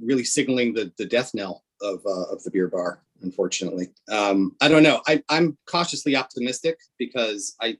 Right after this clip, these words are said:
I do think that there's, um, a space for both. Um, but I think they should maybe tighten some laws or something on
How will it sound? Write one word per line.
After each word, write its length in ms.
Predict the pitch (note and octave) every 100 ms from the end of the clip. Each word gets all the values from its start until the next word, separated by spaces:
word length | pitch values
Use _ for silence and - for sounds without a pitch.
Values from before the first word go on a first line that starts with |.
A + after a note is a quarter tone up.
| _ A2+
I 140 | A2+
do 160 | - C3+
think 300 | C3+ B2+ A#2+
that 160 | A2+ -
there's, 440 | G#2 G2 - - G2+
um, 280 | G2+ F#2 G2 -
a 40 | F#2+
space 440 | - - A2+ -
for 180 | - G2
both. 380 | G#2 G#2+ E3+ - - _ _ _ _ -
Um, 300 | A2+ A2 G#2
but 160 | - C3
I 60 | B2
think 320 | D3+ B2 - _ _ _ - - - A2
they 140 | C3 B2+
should 400 | - A#2+ G2+ F2+ _ _ -
maybe 400 | A#2 A2 G2 - -
tighten 360 | - A#2 A2+
some 340 | G2+ - G2+ F2+ -
laws 440 | G2+ G#2+ G#2+ G#2+ G2
or 100 | G2
something 360 | - G2 G2+
on 300 | G2 F#2+ F#2+